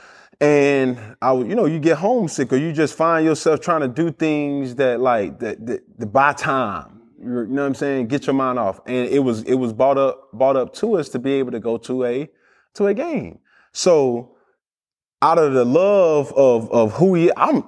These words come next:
I'm oblivious to everything. You know what I'm saying? D T's talking about, like, "Yeah, bro, we gonna holler at home team, da, da, da, da, da, woo, woo, woo." So cool, like, I said, "Who?" I said, "Fred T."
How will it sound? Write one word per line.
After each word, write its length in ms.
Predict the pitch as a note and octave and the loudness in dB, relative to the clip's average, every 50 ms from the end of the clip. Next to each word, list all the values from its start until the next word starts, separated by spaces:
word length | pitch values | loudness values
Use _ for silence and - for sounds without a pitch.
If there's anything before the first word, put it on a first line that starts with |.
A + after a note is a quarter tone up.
| - | -4
I'm 140 | - C#3 B2+ | 0 2 2
oblivious 540 | G#2+ G#2 G#2 A2 C3 D3+ D#3 C3+ C3 A#2 - | 2 2 4 4 4 4 4 4 2 0 2
to 100 | - A#2+ | 2 2
everything. 540 | B2+ C#3 B2+ A2 F#2+ - G2 F#2 F2+ E2 G2+ | 4 4 2 2 0 -2 -4 -4 -4 -2 0
You 80 | C#3 | 0
know 80 | D3 C#3 | 2 2
what 60 | C3+ | 2
I'm 40 | A2+ | 2
saying? 220 | - C3+ A#2 G#2+ | 0 0 0 2
D 160 | F#2+ C#3+ C#3+ - | 2 0 0 0
T's 180 | - D3 B2+ | -2 -6 -2
talking 160 | - C#3 C#3 | -2 -2 -2
about, 120 | C#3 C#3 C#3 | -2 -4 -4
like, 180 | D#3 D#3+ - | -6 -6 -4
"Yeah, 240 | D#3 D#3+ D#3+ D#3 D3 | -2 0 0 0 0
bro, 180 | C3+ - D3+ D#3 | -2 -4 -4 -6
we 100 | D3+ C3+ | -4 -4
gonna 200 | D3 D3+ C#3+ C#3+ | -4 -4 -4 -2
holler 220 | D#3 D#3+ D#3+ D#3 | 0 0 2 2
at 80 | D3 C3 | 2 2
home 300 | C#3+ C#3+ D3 D3+ D3+ C#3+ | 0 -2 -4 -4 -6 -6
team, 300 | - - E3 D3+ D3 D3+ | -6 -8 -8 -6 -6 -6
da, 120 | - F#2 | -6 -6
da, 40 | - | -2
da, 120 | E3+ D#3+ | -2 -2
da, 60 | E3 E3 | -2 -2
da, 200 | - E2+ E2+ E2 | -4 -2 -2 -4
woo, 160 | - C#3+ - - | -4 -8 -12 -14
woo, 160 | D#2+ - - - | -14 -14 -14 -10
woo." 260 | F#3 F#3+ G2 F3 - - - - - - - - - - - - | -2 2 2 2 2 -2 -8 -18 -18 -20 -18 -18 -18 -18 -20 -16
So 160 | - - C#3 | -8 -8 -8
cool, 460 | - - - A3 A#3+ A#3 G#3 E3+ D3 | -6 -6 -4 0 0 2 2 2 2
like, 320 | B2+ A2+ G#2 - F#2 F#2+ _ _ _ _ - - - _ _ _ _ - | 2 0 -2 -4 -6 -10 _ _ _ _ -12 -12 -12 _ _ _ _ -4
I 80 | G3 G3 | -4 0
said, 160 | G3+ F3+ F3 | 0 2 2
"Who?" 360 | A#3 D4 D#4+ E4 D#4+ C#4+ - _ _ _ _ - - | 2 2 2 0 -2 -4 -10 _ _ _ _ -4 -4
I 60 | E3 | -4
said, 180 | - D#3+ C#4 | -2 0 0
"Fred 240 | G3 G3 F#3 - - | 0 0 0 0 0
T." 340 | A#3+ A#3+ G3 E3+ B2+ G#2+ | 0 0 0 0 -2 -8